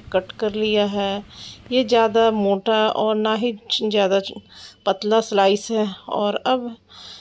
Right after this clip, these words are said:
ग्रेवी बनाने के लिए ये दो बड़े size के लाल लाल टमाटर लिए हैं। तो चलिए, अब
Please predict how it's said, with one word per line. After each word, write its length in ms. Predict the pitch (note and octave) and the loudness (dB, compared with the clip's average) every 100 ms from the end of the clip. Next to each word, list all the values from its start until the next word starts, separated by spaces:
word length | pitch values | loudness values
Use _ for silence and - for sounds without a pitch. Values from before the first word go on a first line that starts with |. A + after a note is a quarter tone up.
| - | -12
ग्रेवी 380 | G3+ A3 A#3 B3 | 0 4 6 4
बनाने 380 | A#3+ A3 A3+ A3+ | 0 2 4 4
के 120 | A3 A#3 | 2 2
लिए 160 | A3+ | 4
ये 280 | A3+ G#3 A3 F3 | 4 4 2 2
दो 180 | F3+ A#3 | 2 2
बड़े 280 | F#3+ G#3 A3+ | 4 6 6
size 420 | A#3 G#3+ F#3+ G3+ - | 6 2 4 2 0
के 160 | A#3 | 2
लाल 280 | A3+ F#3+ F#3+ | 4 4 2
लाल 280 | G3 F#3+ G3 | 2 2 2
टमाटर 500 | G#3+ F#3+ E3+ E3+ F#3 G3+ | 2 0 2 -2 -4 -4
लिए 260 | G#3 G3+ | 0 0
हैं। 280 | G3 F#3+ F#3 F#3 _ _ _ - - _ _ _ _ _ _ - | 0 -2 -4 -6 _ _ _ -20 -20 _ _ _ _ _ _ -4
तो 140 | G#3+ A3+ | 0 0
चलिए, 480 | A#3 B3 A#3 B3 B3+ G3+ - - - - - | 0 2 4 4 2 0 -10 -20 -20 -20 -16
अब 600 | - - G#3+ G3 G3 G3 | -6 -2 -2 -4 -12 -16